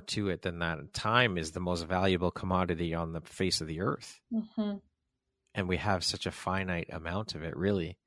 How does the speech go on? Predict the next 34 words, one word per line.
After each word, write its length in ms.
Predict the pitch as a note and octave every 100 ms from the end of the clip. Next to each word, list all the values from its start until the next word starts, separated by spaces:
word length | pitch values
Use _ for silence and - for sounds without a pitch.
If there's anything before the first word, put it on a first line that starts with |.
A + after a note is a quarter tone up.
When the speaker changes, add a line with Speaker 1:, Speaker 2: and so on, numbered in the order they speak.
| _ -
Speaker 1:
And 140 | F#2
so 240 | - A2+
many 180 | G#2+ G#2+
people 320 | G2 - G2
spend 500 | F#2+ - - F#2+ G2+
that 220 | F#2+ E2 -
time 640 | - F#2+ F#2+ F2 E2+ F2 _ - -
doing 300 | G2 G2+ F#2+
shit 380 | - - G#2
they 80 | F2+
don't 180 | E2+ F2
wanna 220 | F2+ F2
do, 320 | E2+ F2 E2+
doing 340 | E2+ F2+ F2+ F#2
shit 300 | - F#2+ -
they 160 | E2+
hate, 520 | D#2 E2+ E2+ E2 - - -
wishing 420 | F2 G#2 - G#2
away 680 | F#2+ F2+ F#2 F#2 F#2+ F#2 G2 _ _ _
wanting 520 | - F2+ G2 A2+ A#2 G#2
to 120 | F#2
do 160 | F2+ E2+
the 100 | E2
things 420 | - E2 E2 D#2+
they 160 | F2 E2
love 480 | E2 D#2+ D#2+ E2 -
or 200 | - F2
wanting 480 | E2 F2 F#2+ G#2+ G2+
to 340 | - - E2 -
venture 480 | D#2+ F#2+ F2 E2 E2+
into 260 | E2+ D#2+ -
other 220 | E2+ E2
things, 320 | - D#2+ E2+
but 200 | - E2